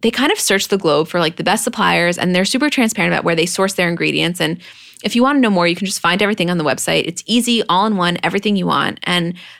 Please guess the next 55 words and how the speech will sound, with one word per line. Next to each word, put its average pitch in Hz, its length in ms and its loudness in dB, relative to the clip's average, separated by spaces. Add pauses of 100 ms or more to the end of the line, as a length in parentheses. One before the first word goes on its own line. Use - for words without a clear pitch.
that's 247 160 -4
why 320 140 2
we, 214 420 -2 (140)
we 185 220 0
like - 300 0
Ritual, - 260 -4
honestly. 107 260 -2
It's 180 100 -6
a 196 40 -4
great 190 240 0
daily 175 220 -2
vitamin, 175 300 -2
and 160 80 -4
the 175 60 -6
fact 175 200 -4
that 170 80 -2
it's 175 140 -6
delivered 151 300 -2
to - 100 -4
your 135 60 -2
door 113 240 -2
is - 200 -6
just - 240 -6
incredibly 170 920 -4
convenient. 95 540 -6 (680)
So 226 140 -2
for 226 140 0
a 220 40 2
limited 262 260 0
time, 190 320 -2
Ritual 185 260 -2
is 190 80 -2
offering 180 320 -2
our 175 160 0
listeners 175 380 -2
one 180 340 0
free 269 240 0
week 190 200 0
during 175 220 0
your 175 120 -4
first - 320 -4
month. - 260 -8
Just 190 180 -4
go 190 100 2
to 175 120 2
ritual 240 600 0
dot 180 300 0
com 175 360 0
slash 180 400 0
celebs 185 400 -2
to 196 80 -6
start - 180 -2
your 175 120 0
ritual 165 280 -2
today. - 380 -6